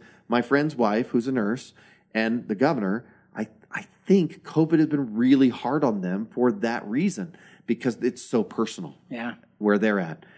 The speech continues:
Speaker 1: Versus, you know, I'm statics, statistics, and, you know.
Speaker 2: Yeah. Viewing it versus viewing it from kind of a macro state or
Speaker 1: Yeah.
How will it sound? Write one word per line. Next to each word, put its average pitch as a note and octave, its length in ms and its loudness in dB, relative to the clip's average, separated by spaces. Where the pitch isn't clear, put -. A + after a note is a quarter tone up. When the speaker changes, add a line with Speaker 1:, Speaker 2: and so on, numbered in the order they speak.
Speaker 1:
Versus, B2 460 -2
you B2+ 100 0
know, G#2 220 2
I'm G#2 160 -2
statics, G#2 720 -4
statistics, G#2+ 640 -4
and, G#2 280 -6
you B2 60 -4
know. F#2+ 140 -4
Speaker 2:
Yeah. - 80 -16
Viewing E3 400 -2
it C3 220 -4
versus D3 500 -4
viewing C3 240 -2
it C3 80 -4
from C3 160 -6
kind B2+ 140 -6
of B2 80 -6
a A#2+ 100 -2
macro A2+ 500 -6
state A2+ 600 -10
or A#2 80 -4
Speaker 1:
Yeah. A#2 240 2